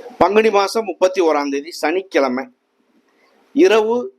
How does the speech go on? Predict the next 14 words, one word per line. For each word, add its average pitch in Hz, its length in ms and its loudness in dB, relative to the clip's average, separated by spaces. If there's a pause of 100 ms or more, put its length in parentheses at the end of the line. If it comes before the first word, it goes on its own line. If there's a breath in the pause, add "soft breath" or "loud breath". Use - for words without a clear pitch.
எட்டு 175 420 -2
மணி 190 360 -2 (680)
பத்து 180 280 0
நிமிஷத்துக்கு, 147 600 -2
அதாவது, 175 580 0 (160)
பதிமூணு 190 680 -2 (1120)
நாலு 151 680 0 (600)
ரெண்டாயிரத்தி 143 560 0
இருபத்தி 123 420 0
நாலு 90 280 -10 (300)
சனிக்கிழமை. 117 580 -2 (2000)
இந்த 214 280 4
விஷயம் 247 480 0
ஒண்ணு, 262 560 0